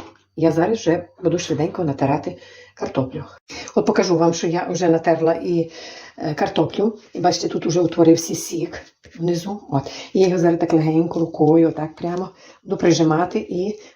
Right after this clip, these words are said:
буду з-, от тарілочку зливати. А так скільки зможу, скільки злию. Отако. От сюди в тарілочку.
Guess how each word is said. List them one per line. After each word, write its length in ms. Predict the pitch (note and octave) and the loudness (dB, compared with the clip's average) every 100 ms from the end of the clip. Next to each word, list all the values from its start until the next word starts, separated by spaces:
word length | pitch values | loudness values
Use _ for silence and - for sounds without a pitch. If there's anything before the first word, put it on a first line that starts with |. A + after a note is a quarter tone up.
| - | -10
буду 240 | F3+ F3 | -2 -2
з-, 180 | D#3+ - _ _ - | -4 -12 _ _ -16
от 140 | - | -4
тарілочку 560 | E3 F#3 F3+ E3 - D#3+ | 0 0 -2 -4 -4 -4
зливати. 420 | D#3 C#3 A#2+ - - _ _ _ _ G#4+ | -2 -2 -4 -10 -20 _ _ _ _ -4
А 40 | F#4 | -2
так 180 | A#3+ | -2
скільки 320 | - - A#3 F3 | -4 -6 -2 2
зможу, 300 | E3+ D3 - | 2 2 -2
скільки 320 | - D#3+ C#3+ | -10 -10 -10
злию. 340 | C3+ C3 C3+ - _ _ - - - _ _ _ _ _ _ _ - | -8 -8 -10 -16 _ _ -20 -20 -20 _ _ _ _ _ _ _ -10
Отако. 380 | D3 - F2 - - - - - - - - _ _ - _ _ _ - - - - - _ _ _ _ - - - _ _ _ _ _ _ _ _ - | -10 -6 -8 -8 -14 -16 -16 -16 -20 -18 -20 _ _ -20 _ _ _ -20 -20 -18 -20 -20 _ _ _ _ -20 -20 -20 _ _ _ _ _ _ _ _ -6
От 180 | A#3+ - | -6 -4
сюди 280 | - D#3 E3 | -6 -2 -2
в 100 | - | 0
тарілочку. 720 | D3+ C#3+ C#3 D3 - - F#3+ | 0 2 0 -2 -4 -4 -6